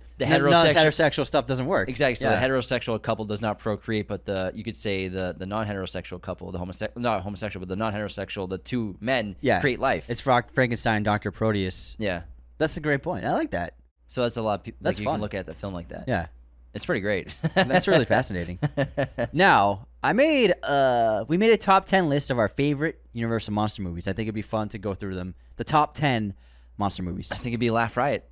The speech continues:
Speaker 2: <laughs> Laugh riot.
Speaker 1: Let's do it.
Speaker 2: All right, at number ten, we have The Black Cat, which came out in nineteen thirty-four. Uh, it's not really considered a monster movie, but everything in this era is considered a Universal monster movie. So this is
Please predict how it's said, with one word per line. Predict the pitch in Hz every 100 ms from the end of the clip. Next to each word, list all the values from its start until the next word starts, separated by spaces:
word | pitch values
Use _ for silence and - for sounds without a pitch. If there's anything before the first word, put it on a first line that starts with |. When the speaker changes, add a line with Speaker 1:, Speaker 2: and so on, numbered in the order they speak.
| -
Speaker 2:
<laughs> | - 131
Laugh | 170 160 - 180
riot. | 120 101
Speaker 1:
Let's | 110
do | 139 127
it. | - - -
Speaker 2:
All |
right, | 170 165
at | 208
number | 262 262
ten, | - 175 117 101
we | 123 131
have | 117 -
The | 120
Black | 139 190
Cat, | - 127 143 - - - - -
which | -
came | - 170
out | 156
in | 120
nineteen | 139 156 160 147
thirty-four. | 135 131 117 - 139 156 - - - - -
Uh, | 120 120
it's | -
not | 196
really | 196 185
considered | 165 175 160
a | 117
monster | 107 117 139 151 - 190
movie, | 196 196 202
but | 139 139 -
everything | 165 180 185 160
in | 151
this | 131
era | 117 127 147 151
is | - 117
considered | - 113 120 110 101
a | 101
Universal | 107 98 92 92
monster | 87 87 -
movie. | 90 90
So | -
this | 135 170
is | 151